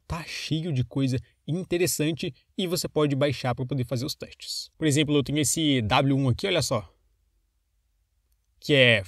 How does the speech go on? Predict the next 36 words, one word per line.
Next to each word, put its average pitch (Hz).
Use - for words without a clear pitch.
uma 139
interface 131
do 131
Instagram. 156
Eu 123
tenho 127
esse 127
D 131
W 127
D, 151
que 226
seria 151
uma 135
barrinha 123
aqui 123
no 165
canto, 190
só -
que 135
ela 127
tá 143
meio 135
bugada, 123
mesmo 143
assim 143
é 123
com 147
layout 113
minimalista. 196
E 262
galera, 269
antes 240
de -
finalizar 196
o 127
vídeo, 131